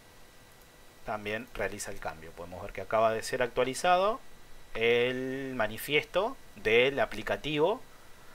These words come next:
eh, del si-, de mi sitio, y en el deployment yaml se hizo un commit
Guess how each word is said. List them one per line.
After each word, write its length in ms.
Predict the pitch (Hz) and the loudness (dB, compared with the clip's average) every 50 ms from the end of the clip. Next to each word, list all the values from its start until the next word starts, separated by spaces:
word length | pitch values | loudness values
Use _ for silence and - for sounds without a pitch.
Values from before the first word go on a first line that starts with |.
| - - - - - - - - | -20 -20 -20 -20 -20 -20 -16 -12
eh, 300 | - 95 95 - 87 92 90 | -10 -8 -6 -6 -6 -6 -6
del 160 | 90 87 - | -8 -8 -8
si-, 100 | - - - - - | -10 -10 -8 -8 -8
de 100 | 90 87 | -8 -8
mi 60 | 98 | -6
sitio, 420 | - 135 139 135 160 185 240 285 - - - - - - - - - - - - - - - - | -4 -4 -4 -4 -2 -4 -4 -4 -8 -16 -18 -18 -18 -18 -18 -18 -18 -18 -18 -18 -18 -18 -16 -10
y 220 | 139 120 127 131 131 | -4 0 2 2 2
en 160 | 139 135 131 | 2 2 0
el 160 | 131 127 117 | -2 -2 -2
deployment 640 | 120 - - 160 165 170 165 160 151 160 170 190 196 | -4 -4 0 4 6 6 6 6 4 0 -2 -2 -4
yaml 500 | - - 175 147 139 139 156 180 202 220 - - - - - - - - - - | -2 0 2 2 2 2 0 -4 -4 -6 -12 -14 -18 -18 -18 -20 -20 -20 -16 -14
se 480 | - - - - - - - - 101 | -14 -14 -14 -14 -16 -14 -10 -8 -6
hizo 200 | 104 110 - 120 | -4 -4 -6 -6
un 80 | 117 113 | -8 -2
commit 400 | - 131 135 139 151 160 160 | 4 4 4 4 4 -2 -4